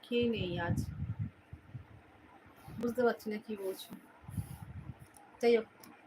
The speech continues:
আর কে আছো লাইভে? হ্যাঁ, ডুয়ার্স আছো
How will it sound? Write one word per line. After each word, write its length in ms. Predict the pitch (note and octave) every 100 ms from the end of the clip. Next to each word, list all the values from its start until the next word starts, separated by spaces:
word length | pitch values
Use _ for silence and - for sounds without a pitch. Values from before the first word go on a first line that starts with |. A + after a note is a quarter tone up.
| - - - - - - -
আর 80 | G#3+ -
কে 60 | B3+
আছো 120 | A#3+ A#3+
লাইভে? 300 | G#3+ G3+ A3+ A3+ A3 - - - - - - - - - -
হ্যাঁ, 180 | A3 A3
ডুয়ার্স 300 | A#3 B3+ B3+ B3
আছো 180 | F#3+ -